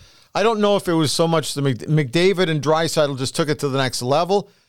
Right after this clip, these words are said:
against Calgary, and they didn't have a response for it. But I tend to agree with you, Derek. I think in game two, game two was really the flipper because when they, uh, the Flames had built up the two nothing lead and the Oilers came racing back and they had all this confidence. And all they,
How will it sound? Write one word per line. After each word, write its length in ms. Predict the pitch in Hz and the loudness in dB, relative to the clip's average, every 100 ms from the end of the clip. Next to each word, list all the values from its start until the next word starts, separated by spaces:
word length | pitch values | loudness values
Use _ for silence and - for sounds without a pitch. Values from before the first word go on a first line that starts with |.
| _ 120 | _ -4
against 260 | 143 139 | -2 -2
Calgary, 340 | 160 160 160 156 | -2 0 0 0
and 80 | |
they 40 | 147 | 2
didn't 140 | 143 143 | 2 0
have 120 | 120 | 0
a 40 | |
response 540 | 120 113 - 151 165 - | -4 -4 0 0 0 -2
for 240 | 165 165 | 0 0
it. 120 | 160 _ _ _ _ _ _ _ | 0 _ _ _ _ _ _ _
But 200 | 170 170 - | 0 0 0
I 160 | 175 170 | -2 -4
tend 320 | - 208 233 | -2 -2 0
to 60 | |
agree 200 | 190 180 | 2 2
with 180 | 190 151 | 2 0
you, 80 | 143 | 0
Derek. 320 | 131 127 127 | 2 2 2
I 80 | 135 | -2
think 200 | 165 147 | -4 -4
in 100 | 139 | -4
game 320 | 123 156 151 | 0 0 0
two, 260 | 127 175 151 | 0 -2 -2
game 280 | 123 175 202 | 0 -2 -2
two 240 | - 190 | 0 2
was 220 | 160 123 | 2 -2
really 260 | 151 165 151 | -2 -2 0
the 100 | 120 | -2
flipper 420 | - 151 143 120 | 0 -2 0 -2
because 440 | 101 120 139 123 - _ _ _ _ _ _ _ | -2 -2 -2 -2 -4 _ _ _ _ _ _ _
when 180 | 147 151 | 0 2
they, 260 | 147 143 139 | 4 4 2
uh, 180 | 131 - | 0 -4
the 120 | - 143 | -6 -2
Flames 340 | 170 175 - | 0 0 0
had 100 | 151 | 0
built 240 | 151 151 | 0 0
up 100 | 151 | -2
the 100 | 131 | -4
two 160 | - 151 | -4 0
nothing 300 | 147 135 123 | 0 0 -2
lead 220 | 135 151 | 0 0
and 120 | 139 | 0
the 80 | 131 | 0
Oilers 260 | 131 135 120 | 0 0 -2
came 220 | 135 131 | -2 -2
racing 560 | 120 131 147 - 131 113 | 0 0 0 0 -2 0
back 380 | 127 131 120 127 | 0 -2 -4 -4
and 100 | 123 | -2
they 80 | |
had 140 | 123 127 | 0 2
all 120 | 131 | 0
this 200 | 117 - | -2 -4
confidence. 600 | - 143 151 139 120 113 | -2 0 -2 -2 -4 -2
And 80 | 139 | 0
all 140 | 170 | 2
they, 160 | 208 | 2